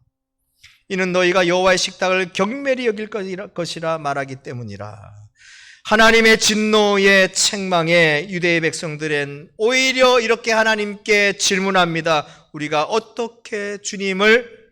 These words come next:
멸시하여, 주님의 이름을 멸시하였습니까? 우리가 어떻게 주님을 더럽게 했습니까? 하나님께서 어떻게 우리를 사랑하셨습니까?"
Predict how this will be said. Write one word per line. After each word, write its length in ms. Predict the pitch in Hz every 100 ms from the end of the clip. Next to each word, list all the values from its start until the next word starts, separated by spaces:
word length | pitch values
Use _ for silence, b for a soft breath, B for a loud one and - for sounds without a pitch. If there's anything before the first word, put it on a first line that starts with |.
| _ -
멸시하여, 560 | 165 156 - 156 127
주님의 420 | 127 185 160 156
이름을 260 | 147 143 139
멸시하였습니까? 960 | 131 123 - 123 110 - 107 113 - 127 b b b
우리가 320 | - 202 202 208
어떻게 880 | 240 247 - 294 285 - 277 262
주님을 440 | 262 247 240 226 208
더럽게 360 | 185 175 170 165
했습니까? 580 | 123 - 107 - _ _ b b b
하나님께서 760 | 247 269 269 269 277 262 262
어떻게 640 | 254 285 285 320 311 320 285
우리를 380 | 262 277 262
사랑하셨습니까?" 1080 | 240 - 233 202 175 160 - 127 107 -